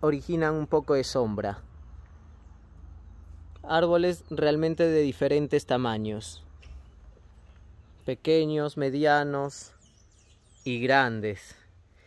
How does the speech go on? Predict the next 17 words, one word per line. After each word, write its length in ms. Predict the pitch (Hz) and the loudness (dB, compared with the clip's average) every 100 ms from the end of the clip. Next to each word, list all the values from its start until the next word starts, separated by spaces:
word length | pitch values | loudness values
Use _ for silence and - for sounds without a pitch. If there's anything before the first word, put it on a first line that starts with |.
| - - | -20 -10
En 120 | 143 | -2
este 260 | 160 - 165 | -2 0 2
caso, 300 | 160 147 165 | 2 2 0
por 180 | 151 139 | 0 0
ejemplo, 520 | - 143 147 151 156 _ _ _ _ _ | 0 0 2 0 -2 _ _ _ _ _
tenemos 540 | 135 139 151 151 - | -4 -2 0 -2 -4
una 180 | 156 143 | 0 0
planta 480 | - 151 151 151 139 | 2 2 2 2 2
de 140 | 127 | 2
lima, 460 | 143 180 156 151 170 _ _ _ _ _ _ - _ _ _ _ _ _ _ _ _ | -2 -2 0 0 -2 _ _ _ _ _ _ -20 _ _ _ _ _ _ _ _ _
la 220 | - 143 131 | -2 0 2
cual 320 | 156 160 156 | 4 4 6
ya 300 | 160 160 160 | 6 8 6
apreciamos 680 | 156 147 - 156 156 156 | 4 0 2 2 2 -2
con 220 | - 147 131 | -2 -2 0
algunos 500 | 139 170 165 147 - | 0 0 0 -2 -2
frutos, 720 | 175 180 - 165 190 - | 0 0 2 0 0 -10